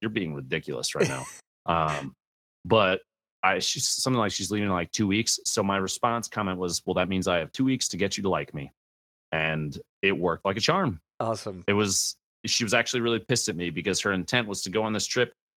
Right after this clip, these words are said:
Speaker 1: and not think about boys. And all she could do was think about me.
Speaker 2: Oh,
Speaker 1: Oh,
Speaker 2: yeah.
Speaker 1: yeah.
Speaker 2: Put that, put that,
Speaker 1: <laughs>
Speaker 2: put that Ben spell on her. That's what you did.
Speaker 1: Exactly.
Speaker 2: I, I,
Speaker 1: Exactly. So
Speaker 2: I'm right there
Speaker 1: that's,
Speaker 2: with you.
Speaker 1: that's how she acts.
Speaker 2: I, I got, I batted out of my league as well. So, uh, people always tell me when they see pictures of my family, like,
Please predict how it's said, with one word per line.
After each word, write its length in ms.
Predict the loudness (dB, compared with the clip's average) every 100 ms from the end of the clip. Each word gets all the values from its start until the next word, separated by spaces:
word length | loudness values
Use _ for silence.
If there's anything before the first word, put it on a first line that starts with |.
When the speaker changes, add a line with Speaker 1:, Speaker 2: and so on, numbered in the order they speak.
| -2
Speaker 1:
and 120 | 4
not 220 | 6 4
think 160 | 2 2
about 260 | 4 4 4
boys. 460 | 2 2 0 -4 -8 _ 0
And 60 |
all 80 | 2
she 140 | 2 -2
could 100 | 0
do 160 | 0
was 140 | 0 0
think 140 | 4
about 260 | 6 4 6
me. 100 | 6
Speaker 2:
Oh, 140 | 6 6 6
Speaker 1:
Oh, 240 | 8 8
Speaker 2:
yeah. 100 | 8
Speaker 1:
yeah. 320 | 6 4 2 0
Speaker 2:
Put 180 | 4 4
that, 120 | 6 8
put 200 | 8 10
that, 360 | 8 8 4 2
Speaker 1:
<laughs> 100 | 0
Speaker 2:
put 160 | 2 4
that 220 | 4 6
Ben 220 | 4 4
spell 360 | 0 4 4 4
on 140 | 2
her. 120 | 0 2
That's 200 | 0 0
what 60 |
you 80 | 0
did. 300 | 2 0 0 -8 -4
Speaker 1:
Exactly. 720 | -2 2 4 4 0 -4 -6 -8 0 4
Speaker 2:
I, 40 |
I, 80 | 6
Speaker 1:
Exactly. 320 | 6 4 2
So 180 | 4 6
Speaker 2:
I'm 140 | 6 4
right 140 | 4
there 80 | 4
Speaker 1:
that's, 40 |
Speaker 2:
with 140 | 4 2
you. 60 | 0
Speaker 1:
that's 120 | 0
how 60 | -4
she 140 | -6
acts. 80 | 0
Speaker 2:
I, 180 | 4 6
I 140 | 6 6
got, 200 | 6 6
I 160 | 6 6
batted 320 | 6 6 6
out 120 | 6
of 80 | 6
my 120 | 4 4
league 220 | 2 0
as 120 | 0
well. 340 | 0 0 -2 -6
So, 460 | -2 -2 -2 -2
uh, 80 | -4 0
people 260 | 2 4
always 280 | 6 6 4
tell 180 | 2 4
me 120 | 4
when 160 | 2 2
they 140 | 0
see 180 | -2 -2
pictures 320 | 0 0 0
of 100 | 0
my 100 | 0
family, 300 | 0 0 0
like, 200 | 0 -2